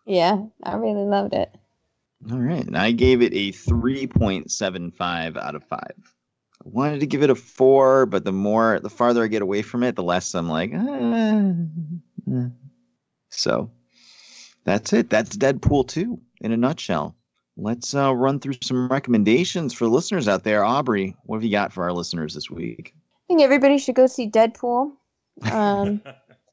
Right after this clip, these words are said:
Speaker 2: And then
Speaker 1: and
Speaker 2: tweet at Mark and tell him to suck it.
Speaker 1: Yeah, yeah. Um, let Mark know that you actually liked it and you think it's good.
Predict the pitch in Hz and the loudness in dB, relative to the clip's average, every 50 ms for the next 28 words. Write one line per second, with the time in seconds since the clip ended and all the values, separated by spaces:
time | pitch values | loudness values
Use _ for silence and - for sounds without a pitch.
0 | _ _ _ _ - 104 107 104 101 104 220 220 104 101 120 113 107 104 104 92 | _ _ _ _ -2 0 2 2 2 2 2 0 2 4 4 6 6 6 4 2
1 | 98 95 95 101 98 104 92 85 - 95 95 92 82 - - - 95 90 90 110 | 2 2 2 2 2 0 -4 -2 0 -2 -2 -2 -4 -6 -6 -4 -4 -4 -4 -4
2 | 101 - - _ - 117 - _ _ _ _ _ _ _ _ - 233 240 214 214 | -8 -8 -8 _ -18 -18 -18 _ _ _ _ _ _ _ _ -2 2 4 4 4
3 | 214 214 - _ _ _ _ _ - 196 190 190 196 _ _ _ _ - 214 226 | 2 0 -6 _ _ _ _ _ -12 -10 -10 -10 -10 _ _ _ _ -2 2 4
4 | 220 220 214 208 208 208 214 _ _ _ _ _ _ _ _ _ _ _ _ _ | 6 6 6 4 2 -2 -6 _ _ _ _ _ _ _ _ _ _ _ _ _
5 | _ - 285 285 269 247 247 254 262 262 254 247 240 247 247 240 247 254 240 233 | _ 2 4 6 6 6 6 4 2 2 2 0 -2 0 2 2 2 2 4 2
6 | 220 220 202 226 226 220 214 208 208 208 - - 220 214 202 196 190 185 196 196 | 2 2 2 0 2 4 4 2 2 -2 -6 -8 -6 -4 -2 0 0 -2 -2 -2
7 | - 226 220 214 208 - - 208 202 202 208 - 190 190 190 - - 190 180 180 | -4 -4 -2 -2 -2 -4 -4 -2 -4 -4 -2 -2 -2 -2 -2 -2 2 4 4 4
8 | 185 202 214 | 4 4 2